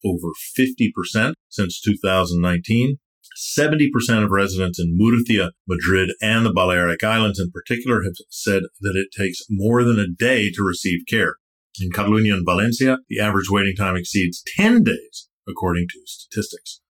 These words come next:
Waiting lists tend to be longer, of course, in cities and highly populated areas. Still, less densely populated communities are struggling as well, especially with doctor leave, scheduled vacations,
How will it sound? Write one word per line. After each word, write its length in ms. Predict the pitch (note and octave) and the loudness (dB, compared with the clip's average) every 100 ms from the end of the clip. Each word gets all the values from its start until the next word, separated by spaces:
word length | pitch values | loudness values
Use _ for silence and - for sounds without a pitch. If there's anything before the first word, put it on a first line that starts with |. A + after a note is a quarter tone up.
| _ - | _ -2
Waiting 260 | F3 F3 | 2 4
lists 200 | C3+ A#2+ | 2 2
tend 120 | C3 A#2 | 0 0
to 60 | |
be 80 | G2+ | 0
longer, 460 | F#2+ C3 A3+ E3+ G#2+ | 2 4 4 4 2
of 60 | - | 2
course, 240 | G#2 F#2 | 0 0
in 60 | F2+ | -4
cities 340 | - G#2+ G2 | -2 0 0
and 80 | F#2+ | 0
highly 220 | F#2 F#2 | 0 0
populated 560 | F2+ F#2 F2+ E2+ E2+ F2+ | 0 0 0 0 0 2
areas. 480 | C#3+ B2 G#2 A2+ - | 2 2 2 -2 -2
Still, 320 | A2 F#2+ A2 G#2+ | 0 0 0 2
less 240 | G#2+ D#3+ - | 2 2 0
densely 320 | A#2 G#2 F#2 | -2 0 -2
populated 480 | G2+ F#2 F#2+ F2+ F2 | 0 -2 0 0 -2
communities 460 | F#2 F2+ F2+ F2 F2 | -2 0 0 0 -2
are 40 | |
struggling 480 | E2+ - G2 F#2 F2 | -8 -4 -2 0 -2
as 80 | D#2 | -2
well, 300 | A#2 C3+ C#3 _ _ _ - | 0 2 0 _ _ _ -10
especially 400 | - A#2 A#2 F#2+ | -2 0 2 0
with 160 | F2 | 0
doctor 340 | F#2+ F#2 - E2+ | 0 0 0 -4
leave, 400 | F#2 A2+ A2+ G#2+ | 2 4 4 2
scheduled 420 | - F#2+ F2 E2 D#2 | 0 -4 -4 -6 -8
vacations, 600 | D#2 - G#2+ G#2 G2 F2 | -10 -2 -2 0 -4 -6